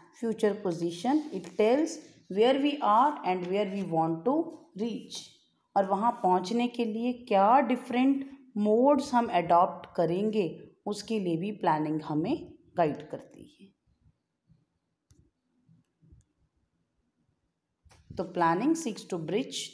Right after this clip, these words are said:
the gap between where we are and where we want to go। तो यहाँ से आपको ये पता लग गया होगा, तो प्लानिंग क्या है? It is thinking in advance about the future course of action।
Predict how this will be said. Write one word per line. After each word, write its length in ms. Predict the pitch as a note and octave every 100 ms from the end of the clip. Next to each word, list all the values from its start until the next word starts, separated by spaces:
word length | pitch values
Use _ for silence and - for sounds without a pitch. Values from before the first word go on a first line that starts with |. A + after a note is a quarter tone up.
| -
the 40 | E3 -
gap 260 | D3 E3 F3+
between 500 | G#3 - A#3 B3 D4+ - - D#3 C#3+
where 340 | F3 G#3 G#3+
we 140 | A3+ - -
are 240 | G3+ C#4+ - - - - -
and 300 | D#3+ E3+ F3 F3
where 460 | D#3 F#3+ G3 D#3
we 240 | E3 E3 D3
want 260 | D3+ D3 D3+
to 300 | D3 A3+ F4 - - _ - F3+
go। 100 | G#3 - - - _ _ _ _ _ _ _ _
तो 80 | A3
यहाँ 260 | G3+ G3 A#3+
से 120 | C#4
आपको 280 | B3+ - B3+
ये 120 | A#3
पता 260 | A#3+ A#3
लग 240 | G#3+ F#3+ E3
गया 120 | E3+
होगा, 340 | F3+ E3+ F3 C4 - - _ _
तो 60 | -
प्लानिंग 460 | E3+ F3 F3+ A#3+ C4
क्या 200 | B3 A3+
है? 460 | A3 F4+ - -
It 120 | G3+ C4+
is 100 | D#4+ - -
thinking 400 | G#3 G#3 D4 C#4+
in 280 | G3+ F#3+ -
advance 720 | D#3 D3+ D3 D#3 A3 F4 F4 - - _ _ -
about 440 | D#3 F3 A3 G#3 G#3+
the 60 |
future 480 | G#3 - G3 G3 B3 B3+
course 240 | A3 A3+ B3
of 160 | B3
action। 400 | A3+ A3 - C4+